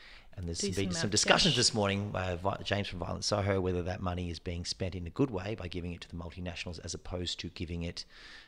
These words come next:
Speaker 1: to the artist, directly to the artist, who can then put on their own thing. So there's, you know,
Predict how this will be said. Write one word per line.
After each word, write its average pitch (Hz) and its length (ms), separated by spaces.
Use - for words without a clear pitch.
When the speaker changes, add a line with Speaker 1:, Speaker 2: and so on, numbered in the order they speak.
Speaker 1:
to - 100
the 107 120
artist, - 360
directly 95 220
to 92 100
the 90 140
artist, 90 320
who 101 160
can 95 160
then 90 120
put 92 200
on 90 120
their 90 160
own 120 160
thing. 165 400
So - 180
there's, 110 260
you 113 60
know, 87 100